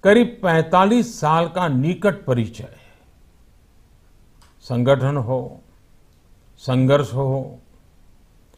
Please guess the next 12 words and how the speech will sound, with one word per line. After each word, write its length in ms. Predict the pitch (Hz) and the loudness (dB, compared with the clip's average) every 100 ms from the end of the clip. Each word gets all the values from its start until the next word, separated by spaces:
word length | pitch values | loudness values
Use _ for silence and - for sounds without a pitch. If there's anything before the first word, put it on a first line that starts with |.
| _ - | _ -16
व्यवस्था 560 | 98 117 139 135 156 151 | -4 0 0 0 0 -2
का 140 | 143 | -2
विषय 340 | 131 131 135 147 | -4 -4 -4 -4
हो, 440 | 120 139 - - _ _ _ _ _ _ _ _ _ _ _ 104 | -4 -8 -12 -20 _ _ _ _ _ _ _ _ _ _ _ -8
व्यूह 400 | 104 156 165 160 | 0 4 6 6
रचना 500 | 127 101 127 135 139 | 4 0 0 -2 0
का 160 | 175 | 0
विषय 340 | 151 135 135 156 | 0 -4 -4 -4
हो, 500 | 127 151 - - - _ _ _ _ _ _ _ - - | -4 -8 -12 -18 -20 _ _ _ _ _ _ _ -14 0
आज 360 | 135 147 131 - - - _ _ _ _ _ _ 202 | 2 2 0 -10 -20 -20 _ _ _ _ _ _ 6
एक 280 | 240 240 | 6 6
साथ 720 | 233 - 170 190 135 - - | 0 -6 -4 -4 -6 -16 -20